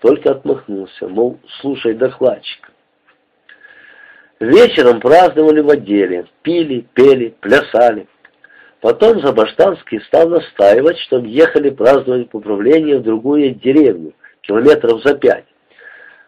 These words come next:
Но в управлении приглашали только часть старших, заслуженных офицеров.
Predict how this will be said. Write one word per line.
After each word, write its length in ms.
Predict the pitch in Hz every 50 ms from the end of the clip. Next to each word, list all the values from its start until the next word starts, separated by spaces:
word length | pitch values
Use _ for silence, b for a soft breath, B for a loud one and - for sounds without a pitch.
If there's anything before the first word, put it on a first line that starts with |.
| B _ _
Но 160 | 107 113 123
в 80 | 135 160
управлении 680 | 165 165 165 175 175 185 214 247 226 202 170 151 123 110
приглашали 760 | - 120 113 110 110 113 113 110 - - 113 107 101 101
только 400 | 98 - - 185 202 - - 117
часть 340 | 107 - - 147 156 160 - - _
старших, 560 | _ - 120 98 90 - - - - - - B B B B B B B _
заслуженных 680 | 113 120 123 - - 151 151 120 101 101 107 104 -
офицеров. 540 | 117 110 123 131 131 - 120 110 92 80